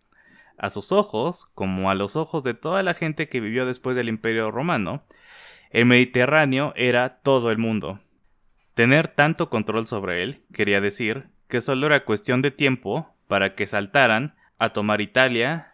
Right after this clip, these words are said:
Sicilia y el resto del mundo. Ahora, como no tengo un mapa aquí que les pueda mostrar, eh, quiero más o menos, este, describir cómo se veían las conquistas, est-, otomanas.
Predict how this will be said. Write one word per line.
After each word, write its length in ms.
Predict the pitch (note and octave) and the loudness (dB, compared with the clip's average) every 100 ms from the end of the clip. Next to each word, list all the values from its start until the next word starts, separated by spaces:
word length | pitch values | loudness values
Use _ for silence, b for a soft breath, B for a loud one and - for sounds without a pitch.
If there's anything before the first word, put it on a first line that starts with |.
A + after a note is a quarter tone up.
| _ | _
Sicilia 800 | - G#2 - C3+ A2+ G#2+ D3+ - _ | -12 -10 -6 -6 -4 -4 -6 -12 _
y 120 | - G2+ | -6 -4
el 100 | G2 | 0
resto 320 | G#2 - G2+ | -2 -2 -4
del 80 | F2+ | -2
mundo. 420 | F#2 F2 - - _ _ _ _ _ | -4 -6 -10 -18 _ _ _ _ _
Ahora, 280 | D3+ C3+ A#2+ | 4 4 4
como 540 | B2 A#2+ A#2 A#2 - | 0 2 2 0 -4
no 260 | - A2 D3 | -10 -8 -4
tengo 340 | - C#3+ C3 | -2 0 2
un 180 | C3 C3 | 2 2
mapa 400 | D#3 D3 - B2 | 2 0 2 2
aquí 380 | A2 - C3+ C3 | 2 -2 -6 -6
que 140 | - | -6
les 140 | G#2+ G2+ | -6 -6
pueda 280 | - G2+ G2 | -6 -6 -6
mostrar, 580 | A2 - C#3 A#2+ - _ _ b b | -8 -6 -2 -2 -4 _ _ b b
eh, 260 | - - D3 | -18 -16 -8
quiero 340 | - D3+ D3 C3+ | 2 4 4 2
más 240 | B2 B2+ | 0 -2
o 40 | C3 | -4
menos, 420 | B2 B2+ A#2+ - | -4 -4 -6 -8
este, 680 | G2 F#2 - - F#2+ F#2 | -8 -8 -14 -10 -8 -6
describir 720 | F#2 G#2 - D3 D#3+ B2 D#3 - _ - | -6 -6 -6 -4 0 0 0 -8 _ -4
cómo 420 | A2 G#2+ G#2 G#2+ | -2 0 -2 -4
se 180 | - G2+ | -6 -2
veían 460 | G2 A#2+ A2+ A2 | 0 2 0 0
las 120 | G2 | -6
conquistas, 600 | F#2+ F#2 G#2+ G#2 F#2+ - | -8 -10 -10 -10 -10 -10
est-, 280 | F#2 F2+ _ - | -16 -16 _ -18
otomanas. 560 | G#2 A#2+ D#3+ G#2+ - | -12 -4 -4 -4 -10